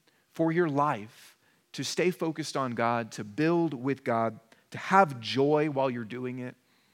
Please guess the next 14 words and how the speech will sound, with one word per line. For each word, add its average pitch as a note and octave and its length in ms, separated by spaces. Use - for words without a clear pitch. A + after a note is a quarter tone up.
to D#3 120
maintain. D#3 800
That F3 200
won't A#3+ 200
be G3 80
easy. E3 340
So - 300
what A3+ 200
gets G3 400
in D#3+ 120
the D#3 60
way? A#2+ 160
All B2+ 80
right, G#3+ 160